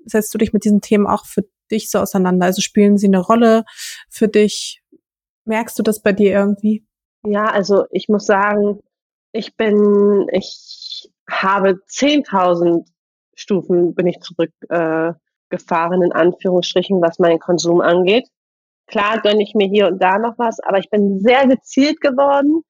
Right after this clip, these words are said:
Speaker 2: Ich sag mal, früher war es wirklich so, dass wöchentlich irgendwelche H und M und Co. Pakete eingetrudelt kamen und, ähm, das ist wirklich überhaupt nicht mehr so. Ähm,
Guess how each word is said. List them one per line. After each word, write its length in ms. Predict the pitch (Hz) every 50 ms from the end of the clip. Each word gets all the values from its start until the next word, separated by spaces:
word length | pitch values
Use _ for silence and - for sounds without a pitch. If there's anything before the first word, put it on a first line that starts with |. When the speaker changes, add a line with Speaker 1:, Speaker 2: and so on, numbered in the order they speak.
| _ _ _ _ _
Speaker 2:
Ich 60 | _
sag 120 | - 226
mal, 200 | 208 226 208 214 208 _ _
früher 220 | - 240 226 220
war 160 | 214 214 214
es 120 | 220 220 -
wirklich 260 | 214 - - 214 -
so, 100 | - 214
dass 280 | 202 - 202 196 - -
wöchentlich 500 | 202 208 202 - - 220 190 196 196 -
irgendwelche 520 | - - 190 202 190 196 196 - 208 185
H 200 | 170 196 196 190
und 100 | 190 190
M 340 | - - 190 196 208 208 202
und 280 | 190 185 180 185 185 185 _ _
Co. 240 | - - 240 233 226
Pakete 540 | - - 185 170 - - 196 180 - -
eingetrudelt 680 | - - 175 185 190 190 - - - 202 190 190 185 185 _ -
kamen 300 | - 185 185 185 190 185
und, 200 | 175 160 170 - _ _ _ - - - - _ _ -
ähm, 340 | 185 190 185 180 180 190 180
das 160 | - 180 -
ist 160 | 196 202 - -
wirklich 320 | 214 208 208 - 214 202 - -
überhaupt 720 | 214 202 214 202 180 - - - - - 240 254 262 254 _ _ _ _ _ _ _ _ _ _
nicht 300 | 185 175 165 - - -
mehr 200 | - 165 165 160
so. 340 | 156 175 170 175 190 269 311 - _ _ _ _ _ _ _ _
Ähm, 640 | - 202 196 196 202 202 202 196 196 190 185 185 190